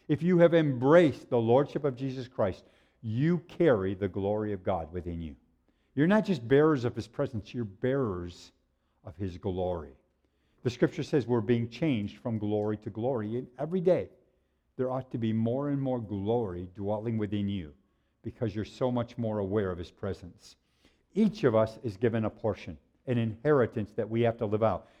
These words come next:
It's kind of like when, when I was single, I lived a certain way.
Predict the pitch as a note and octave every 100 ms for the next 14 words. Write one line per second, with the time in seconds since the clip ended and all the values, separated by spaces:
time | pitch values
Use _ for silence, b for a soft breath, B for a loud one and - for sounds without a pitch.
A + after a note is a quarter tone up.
0 | b B2+ - F3 F3+ C#3+ C3+ - C3 B2
1 | C3 C3 C#3 C#3+ C3 - F#3 E3+ G#2+ G#2
2 | A#2+ A#2 D3 C3 C3+ - B2 A#2+ G#2+ F#2+